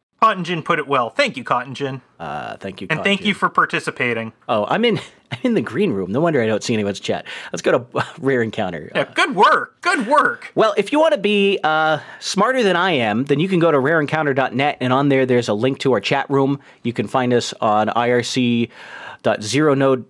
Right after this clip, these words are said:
Speaker 2: dot net in the room Rare Encounter. Uh, they also, there also is a link to our stream where you can listen to us live when we do our show every Wednesday at seven P M Eastern Time.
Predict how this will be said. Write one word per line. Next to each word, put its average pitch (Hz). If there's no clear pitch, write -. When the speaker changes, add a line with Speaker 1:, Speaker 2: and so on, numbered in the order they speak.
Speaker 2:
dot 120
net 143
in 123
the 107
room 113
Rare 120
Encounter. 151
Uh, 104
they 104
also, 107
there 120
also 151
is 135
a 127
link 135
to 135
our 104
stream 156
where 151
you 123
can 120
listen 131
to 131
us 113
live 143
when 135
we 117
do 120
our 120
show 127
every 180
Wednesday 143
at 80
seven 127
P 135
M 120
Eastern 127
Time. 113